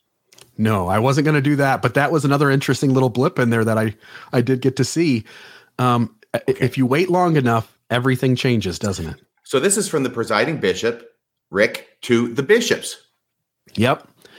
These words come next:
Speaker 1: And it says, "Attention called to Book of Mormon maps. Our attention has been brought in the past few weeks to certain Book of Mormon lands maps, which are being offered to church leaders and auxiliary workers by a California organization.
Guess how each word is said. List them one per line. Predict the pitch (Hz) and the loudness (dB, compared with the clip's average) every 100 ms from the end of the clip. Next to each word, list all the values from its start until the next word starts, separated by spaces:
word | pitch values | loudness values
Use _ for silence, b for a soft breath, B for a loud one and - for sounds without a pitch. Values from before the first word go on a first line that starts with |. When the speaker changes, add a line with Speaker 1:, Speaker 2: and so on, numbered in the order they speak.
| B B 135 | B B -2
Speaker 1:
And | 135 131 | 2 2
it | 139 | 2
says, | 175 147 | 0 0
"Attention | 135 185 202 - 208 | 0 0 2 2 0
called | - 180 175 175 - | 0 0 2 0 -2
to | 139 | -2
Book | 117 147 | 0 0
of | 175 | 0
Mormon | 147 143 139 127 | 2 2 4 4
maps. | 127 107 98 - - | 2 0 -2 -6 -2
Our | 147 202 | 2 0
attention | 202 165 156 - 135 | 0 0 0 2 2
has | 127 117 | 0 2
been | 113 | 0
brought | 104 123 151 175 | 2 2 2 0
in | 127 113 | 0 0
the | 110 | -2
past | - 160 190 - | 0 0 0 -2
few | - 202 | -2 0
weeks | 151 127 - | 2 0 -2
to | - | -6
certain | 127 - 151 151 120 | -4 0 0 0 0
Book | 143 170 | 0 0
of | 185 | 0
Mormon | 160 151 151 135 | 2 2 4 4
lands | 131 131 127 113 | 2 2 0 0
maps, | 104 101 - - - B B B - | -2 -2 -4 -12 -16 B B B -4
which | 131 127 | -2 0
are | |
being | 123 127 - | 2 0 0
offered | 123 151 - 175 | 0 0 0 -2
to | 147 | -2
church | - 147 - | -2 -2 -2
leaders | 131 127 127 120 | 0 2 2 2
and | 117 | 0
auxiliary | 110 101 147 180 147 | 0 0 0 2 2
workers | 117 110 - 107 104 - b b b _ _ _ 139 | 2 0 0 -2 -2 -6 b b b _ _ _ -2
by | 131 | 0
a | 110 | 0
California | - 147 170 185 - 160 151 147 | -2 0 0 0 0 2 2 2
organization. | 127 127 123 120 127 127 - 85 78 | 2 2 2 2 2 0 -2 -6 -10